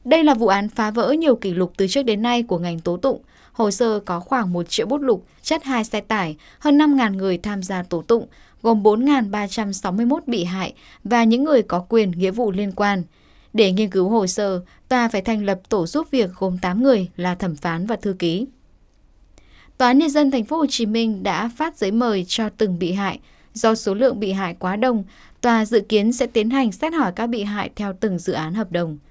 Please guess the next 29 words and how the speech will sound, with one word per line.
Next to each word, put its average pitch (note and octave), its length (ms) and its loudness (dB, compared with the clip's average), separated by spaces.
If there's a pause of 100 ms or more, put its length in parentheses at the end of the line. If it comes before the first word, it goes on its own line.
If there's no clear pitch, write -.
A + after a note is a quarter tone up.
(460)
Liên A3 220 4
quan G3 300 -2
đến F3+ 180 0
vụ G#3 120 -2
án, F3 300 -4 (220)
trước E4+ 180 -4
đó A#3+ 180 2
cáo A3+ 240 -4
trạng C4 200 -4
xác C#4+ 200 -6
định A#3+ 220 0 (260)
Luyện C4 220 4
đã A#3 100 0
sử C4+ 240 -4
dụng F#3+ 280 -2
mười G3+ 320 0
pháp E4 300 -6
nhân A#3 400 0
trong A#3+ 260 -2
tổng G3+ 180 -2
số F3+ 160 -2
hai G#3+ 200 -2
mươi G#3+ 60 -4
hai G3+ 140 -4
pháp B3+ 200 -4
nhân G#3+ 240 0
đã F#3 100 -4
thành F#3+ 240 -6
lập F3 160 -2